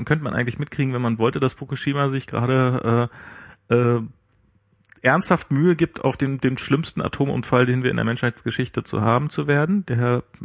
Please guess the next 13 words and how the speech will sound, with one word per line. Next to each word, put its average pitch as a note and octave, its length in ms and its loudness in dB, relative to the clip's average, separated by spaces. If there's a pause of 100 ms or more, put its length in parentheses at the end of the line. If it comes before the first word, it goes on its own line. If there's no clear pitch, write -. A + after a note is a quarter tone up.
äh, A2+ 380 2
es - 140 -6
laufen A#2 300 2
pro C3 220 -4
Tag - 420 -6
dreihundert B2+ 720 0
Tonnen B2 720 -4
radioaktiv A2+ 520 0
verseuchtes G#2 540 0
Wasser - 260 0
in C3+ 60 -2
den C#3 120 -2
Pazifik. - 640 -2